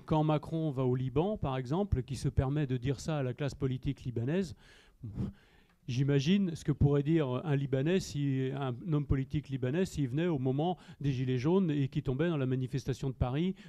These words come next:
où les Gilets jaunes ont marché sur l'Élysée. Donc, à un moment donné, où le, le côté français qui consiste à dire aux autres ce qu'il faut qu'ils fassent, euh, ça me fait penser au, pourquoi ils ont choisi Lecoq. Tout le monde le sait, hein,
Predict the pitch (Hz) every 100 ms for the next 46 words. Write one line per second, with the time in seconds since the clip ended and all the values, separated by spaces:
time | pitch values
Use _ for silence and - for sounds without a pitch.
0 | - 135 131 120 127 131 180 151 123 -
1 | 180 143 131 135 156 156 120 - _ _
2 | _ _ _ _ _ _ 139 139 131 139
3 | 127 139 156 147 156 190 214 - - _
4 | - 139 139 139 147 165 160 170 175 180
5 | 165 - 151 180 160 151 135 139 165 147
6 | 135 131 143 135 151 156 156 - 120 113
7 | - - - - - 180 170 156 175 165
8 | - - - _ _ _ _ _ - 131
9 | 123 123 110 _ - - - 139 151 151
10 | 160 143 185 170 151 170 - 147 175 165
11 | 156 147 156 139 151 156 165 151 - -
12 | _ 143 127 131 131 117 175 190 131 147